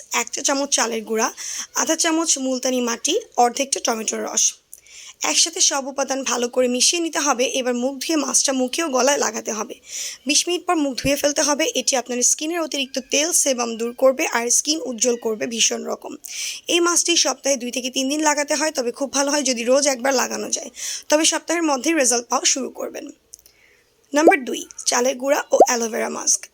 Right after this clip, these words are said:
এই মাস্কটি খুব ভালো এক্সফোলিয়েটিং প্যাক হিসেবে কাজ করে, স্কিনের মরা চামড়া দূর করে খুব ইফেক্টিভভাবে। এর জন্য আপনাকে যা করতে হবে তা হলো এক চা চামচ চালের গুঁড়া, দুই চা চামচ অ্যালোভেরা রস মিক্স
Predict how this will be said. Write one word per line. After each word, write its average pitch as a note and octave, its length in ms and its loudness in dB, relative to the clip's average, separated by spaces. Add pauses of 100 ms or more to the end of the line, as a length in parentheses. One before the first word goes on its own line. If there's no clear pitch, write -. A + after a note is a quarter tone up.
(180)
এই F4 140 4
মাস্কটি - 280 0 (120)
খুব D4+ 120 -6 (120)
ভালো C4+ 240 4
এক্সফোলিয়েটিং C#4+ 540 0 (120)
প্যাক A#3+ 240 -2
হিসেবে A#3+ 240 -2 (120)
কাজ A#3 120 -2 (140)
করে, A3 160 -4 (420)
স্কিনের E4+ 340 2
মরা C4+ 200 4
চামড়া D#4+ 280 -2
দূর B3+ 120 -2 (100)
করে A#3+ 140 0 (120)
খুব - 120 -6 (160)
ইফেক্টিভভাবে। C4+ 800 0 (200)
এর A#3 140 2
জন্য B3+ 140 0 (100)
আপনাকে C4 360 -6
যা D4 160 0
করতে D4 260 -4
হবে C#4+ 160 2 (100)
তা A#3 60 2 (100)
হলো A#3 200 2 (540)
এক B3+ 120 -2
চা D4+ 120 -2
চামচ D4+ 280 -2
চালের A#3 340 0
গুঁড়া, C4 180 2 (100)
দুই A#3+ 140 -6
চা - 120 -4
চামচ A#3 220 -4 (100)
অ্যালোভেরা C#4 500 0
রস D#4+ 180 4 (460)
মিক্স C#4+ 160 0